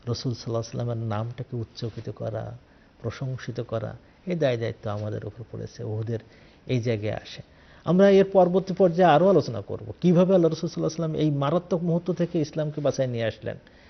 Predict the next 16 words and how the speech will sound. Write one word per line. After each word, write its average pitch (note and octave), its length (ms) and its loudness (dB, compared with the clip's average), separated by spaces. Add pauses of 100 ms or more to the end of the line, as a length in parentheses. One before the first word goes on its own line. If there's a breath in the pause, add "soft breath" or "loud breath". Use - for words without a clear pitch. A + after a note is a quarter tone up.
(240 loud breath)
সেও G#3+ 220 2
আরেক B2+ 280 4 (300)
দারুণ A2 380 -2
ঘটনা, - 360 -8
সেটা C#3 280 -6
আমরা B2 320 -6 (340 soft breath)
পরবর্তী C3+ 400 2
এপিসোডে B2+ 500 -6
আমরা A#2 240 -6
আলোচনা A#2 320 -6
করব D#3 260 -4
এবং F3+ 200 -2
সেদিকে D3 340 -4
আপনাদেরকে A2+ 380 -8
দাওয়াত G2+ 360 -4
দিচ্ছি। - 280 -18